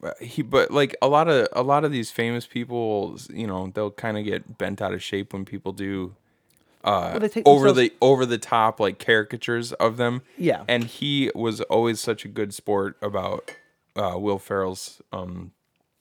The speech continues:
Speaker 1: impression of him.
Speaker 2: Well,
Speaker 1: Uh,
Speaker 2: he
Speaker 1: he thought
Speaker 2: didn't,
Speaker 1: it was so funny. I,
Speaker 2: he
Speaker 1: I
Speaker 2: didn't
Speaker 1: like
Speaker 2: take
Speaker 1: that.
Speaker 2: himself too seriously, which, which is ironic, being that his persona on
Speaker 1: Right.
Speaker 2: the show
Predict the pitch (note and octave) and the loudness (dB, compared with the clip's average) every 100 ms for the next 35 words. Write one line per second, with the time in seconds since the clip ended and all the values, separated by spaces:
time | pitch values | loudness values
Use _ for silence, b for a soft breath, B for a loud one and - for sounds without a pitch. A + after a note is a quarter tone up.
0 | _ _ - G#2 A2+ F#2+ F#2+ F2+ F2+ F3+ | _ _ -6 -2 -2 -4 -8 -12 -8 -2
1 | F3 G#2 G#2 F3 A2+ G#2+ G2 - A2+ G2 | -2 0 0 6 6 6 2 0 0 2
2 | A2 G2 F2+ F#2+ F3+ F#3+ F#3 G3 E3 E3+ | 0 -2 -4 -2 4 4 4 2 2 2
3 | D#3 C3+ C3 B2 - A#2+ - D3+ C#3 - | 2 2 4 4 2 -6 -2 -2 -2 -4
4 | G#2+ G2+ B B C#3+ D#3 - G3+ F3 E3+ | -6 -8 B B 0 0 0 -2 0 2
5 | C#3+ - - C#3 C3+ C#3 G3 C3+ A#2 - | 0 -2 2 4 6 6 6 4 0 -6
6 | D#3 D3+ E3+ E3+ D#3 C3+ D3 - C#3 A#2+ | 0 2 4 4 4 4 2 -2 -6 -4
7 | - D#3+ E3+ D3 C3 C3 C#3+ C#3 B2+ B2 | 2 4 6 6 4 6 8 8 6 0
8 | - A3 D#3+ B2+ | 6 10 10 8